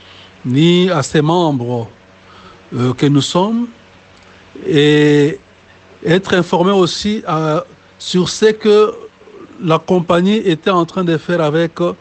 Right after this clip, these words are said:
les communautés locales. Et ça, nous avons apprécié,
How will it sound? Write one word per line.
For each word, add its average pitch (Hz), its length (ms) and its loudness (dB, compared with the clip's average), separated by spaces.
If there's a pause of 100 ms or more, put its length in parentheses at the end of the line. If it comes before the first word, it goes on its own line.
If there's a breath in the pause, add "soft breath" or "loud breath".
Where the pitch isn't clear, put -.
(280 loud breath)
les 139 140 0
communautés 160 720 0 (100)
locales. 123 460 -4 (920 loud breath)
Et 131 100 0
ça, 170 300 2
nous 165 220 4
avons 151 340 2
apprécié, 165 800 -2